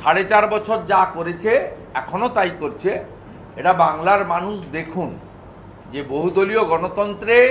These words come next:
মুখ্যমন্ত্রী যে আজকে মিছিল করবেন, বেলা এগারোটা থেকে কলকাতাকে কার্যত এই রাস্তাকে অচল করে দেওয়া হয়েছে, রুট ডাইভার্ট করে দেওয়া হয়েছে, মাইক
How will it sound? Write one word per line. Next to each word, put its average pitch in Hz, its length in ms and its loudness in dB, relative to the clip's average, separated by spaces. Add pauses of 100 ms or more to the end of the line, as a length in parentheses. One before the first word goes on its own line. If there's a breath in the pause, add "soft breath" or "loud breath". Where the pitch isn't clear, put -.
(720)
মুখ্যমন্ত্রী 233 640 0
যে 240 120 2
আজকে 226 240 -8
মিছিল 208 260 -8 (120)
করবেন, 190 320 0 (1600)
বেলা 180 200 6 (100)
এগারোটা 202 420 0
থেকে 214 140 -6 (120)
কলকাতাকে 190 480 -2 (100)
কার্যত 175 360 0 (120)
এই 175 80 -4 (100)
রাস্তাকে 180 420 -2
অচল 190 240 -2 (100)
করে 156 180 -2
দেওয়া 117 160 2
হয়েছে, - 200 -14 (560)
রুট 208 160 -4 (100)
ডাইভার্ট 185 460 4
করে 175 200 -6
দেওয়া 165 180 6
হয়েছে, 165 240 -2 (140)
মাইক 208 300 -4